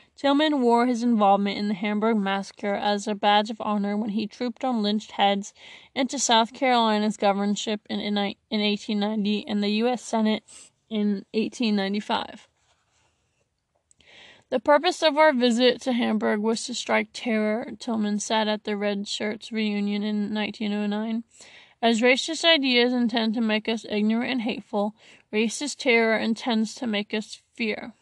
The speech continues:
I walked out of that classroom building alone. I walked to the train station on the edge of campus, deciding on the long escalator down into the subway station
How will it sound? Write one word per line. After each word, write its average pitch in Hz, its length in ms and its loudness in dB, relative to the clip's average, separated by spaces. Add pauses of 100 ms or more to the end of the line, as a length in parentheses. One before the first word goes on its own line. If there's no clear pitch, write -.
(1800)
I 220 120 2
walked 247 360 4
out 320 160 4
of 320 60 0
that 330 220 2
classroom 220 560 -2
building 208 340 0
alone. 202 480 -6 (500)
I 226 100 2
walked 226 420 4
to 330 160 -4
the 320 100 -4
train 220 300 0
station 214 340 -2
on 208 140 0
the 202 120 -4
edge 214 200 0
of 269 100 -4
campus, 208 500 -4
deciding 214 600 0
on 220 140 0
the 202 60 0
long 208 380 2
escalator 214 640 -2
down 208 300 0
into 226 240 -4
the 269 120 0
subway 226 380 -4
station 208 600 -8